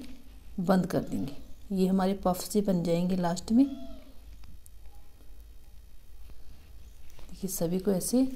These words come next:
एक बना देंगे। बीच में एक जंजीरी लेनी है हमें। ये मेरा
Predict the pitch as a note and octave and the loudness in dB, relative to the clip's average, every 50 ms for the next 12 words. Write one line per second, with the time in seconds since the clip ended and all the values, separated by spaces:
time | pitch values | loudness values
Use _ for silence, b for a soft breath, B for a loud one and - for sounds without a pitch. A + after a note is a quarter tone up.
0 | - - - F#3 F3+ - - - D3 C3+ - - - D3 D3 C#3+ - - - - | -2 2 2 2 2 2 2 2 2 2 0 -2 -4 -6 -8 -8 -10 -12 -12 -12
1 | - - - - - - - - - - - - - - - - - - - B | -14 -14 -12 -14 -14 -12 -12 -12 -12 -10 -10 -10 -10 -12 -12 -12 -12 -12 -12 B
2 | B B B B B B B B - G#3 F#3+ A3+ G3+ - - G#3+ G#3+ G#3+ G3 F#3+ | B B B B B B B B -2 0 2 4 4 6 6 6 6 6 4 2
3 | F#3+ - F#3 F#3+ F3 E3+ F3 E3 E3+ F3+ F#3 G3 F#3 F#3 G3 G3+ A3 G#3+ A3 A#3 | 2 2 2 0 2 2 2 2 2 4 6 6 6 8 8 8 8 8 8 10
4 | B3 C#4+ C#4+ - - - - - - - - - - - - - - - - - | 10 10 8 6 2 -6 -8 -10 -10 -8 -8 -10 -10 -10 -10 -12 -12 -14 -14 -14
5 | - - - - - - - - - - - - - - - - - - - - | -12 -10 -10 -10 -10 -10 -10 -10 -8 -6 -6 -6 -6 -8 -8 -8 -10 -10 -10 -10
6 | - - - - - - - - - - - - - - - - - - - - | -12 -12 -12 -12 -14 -14 -16 -16 -14 -12 -12 -12 -12 -12 -12 -12 -12 -14 -14 -12
7 | - - - - - - - - - - - - - - - - - - - G#3+ | -12 -12 -14 -14 -16 -16 -18 -18 -18 -16 -16 -18 -18 -18 -18 -18 -16 -10 -6 -4
8 | G3+ F#3 F#3 F3+ F#3 F#3 G#3+ | -4 -2 -2 -2 -2 -2 -4